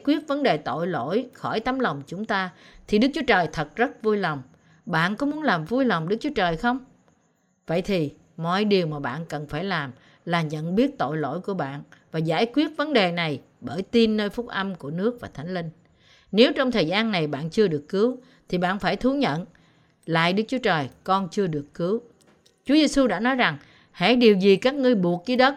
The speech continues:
thì cũng sẽ buộc ở trên trời, và điều gì mà ngươi mở dưới đất thì cũng sẽ được mở ở trên trời." Ma-thi-ơ đoạn mười sáu câu mười chín. Về phần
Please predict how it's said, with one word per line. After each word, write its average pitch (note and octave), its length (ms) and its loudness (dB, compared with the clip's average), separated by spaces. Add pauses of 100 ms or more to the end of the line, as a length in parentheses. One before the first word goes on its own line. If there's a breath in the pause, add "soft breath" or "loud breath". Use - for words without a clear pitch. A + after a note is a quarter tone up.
(100)
thì D#3+ 120 -4
cũng F3+ 200 -10
sẽ G#3 180 -6
buộc D#3+ 240 0
ở F3+ 100 -12
trên G3+ 200 -6
trời, D3+ 260 -2 (360 soft breath)
và F3+ 100 0
điều G3+ 180 8
gì G3+ 200 6
mà G3 120 0
ngươi A#3 200 2
mở F3+ 360 2
dưới C#4+ 100 4
đất C#4 200 4 (160)
thì D#3 100 -2
cũng D3+ 220 -10
sẽ G3+ 160 -6
được D#3+ 220 -6
mở D3 280 -8
ở F#3+ 100 -6
trên F#3 220 -10
trời." D3 240 -4 (420 soft breath)
Ma-thi-ơ G3+ 380 2
đoạn D#3+ 220 -4
mười C#3+ 120 -4
sáu F#3 340 -2
câu G3 180 -8
mười D3 160 -6
chín. F3+ 280 -6 (2000)
Về F#3 180 2
phần E3+ 240 -2